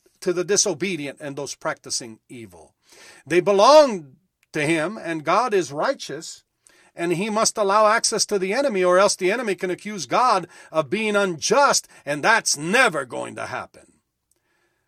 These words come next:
Now, Second Peter again, chapter three, verse nine, "He's not willing that any should perish, but that all should come to repentance." And First Timothy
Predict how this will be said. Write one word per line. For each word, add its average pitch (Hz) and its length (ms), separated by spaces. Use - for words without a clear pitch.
Now, 135 120
Second 190 400
Peter 190 320
again, 139 500
chapter 160 440
three, 202 400
verse 160 360
nine, 170 280
"He's 135 180
not 156 180
willing 175 280
that 165 120
any 175 200
should 240 260
perish, 165 500
but 156 220
that 156 160
all 220 420
should - 280
come 143 240
to 123 80
repentance." 120 640
And 135 160
First 190 320
Timothy 202 480